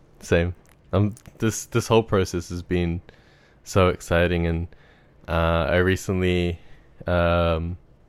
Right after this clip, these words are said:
was able to start working on a youth program to help educate, um,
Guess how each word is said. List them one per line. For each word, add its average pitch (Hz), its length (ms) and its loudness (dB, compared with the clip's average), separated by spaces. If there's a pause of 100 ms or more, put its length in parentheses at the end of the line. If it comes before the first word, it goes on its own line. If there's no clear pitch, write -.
(140)
was 95 160 -2
able 87 320 0
to 87 380 -2
start 87 400 0
working 95 320 0
on 90 160 0
a 85 340 -2 (180)
youth 92 280 -2
program 90 480 2 (400)
to 101 100 0
help 85 380 2
educate, 87 600 -2 (320)
um, 85 500 0